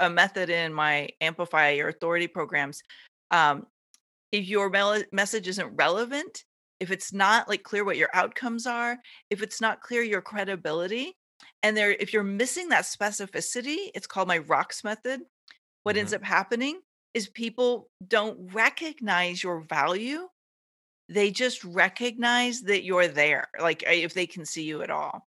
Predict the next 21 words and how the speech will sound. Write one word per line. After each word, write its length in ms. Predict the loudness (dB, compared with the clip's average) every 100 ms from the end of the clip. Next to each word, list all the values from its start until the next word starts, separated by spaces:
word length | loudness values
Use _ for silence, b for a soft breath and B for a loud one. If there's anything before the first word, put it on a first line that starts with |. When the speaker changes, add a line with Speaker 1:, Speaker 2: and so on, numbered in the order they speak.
| _ _ _ _ _ _ _ -8
Speaker 2:
Yeah. 160 | -2 -2
Speaker 1:
And 200 | -2 -4
that's 340 | -2 -2 -4 -6
where, 180 | -4 -2
why 160 | -2
you're 180 | -2 -4
invisible. 580 | -6 -8 -8 -10 -12 -4
They 120 | -2
don't 240 | 0 -4 -6
recognize 500 | -12 -12 -12 -12 -10
the 120 | -12
relevance 600 | -6 -2 -2 -2 -6 -10
of 180 | -12 -8
what 200 | -6 -6
you 120 | -8
do 280 | -10 -8 -8 B B
and 160 | -8 -2
why 160 | -2
they 140 | -2 -6
need 280 | -8 -8 -8
you 240 | -8 -8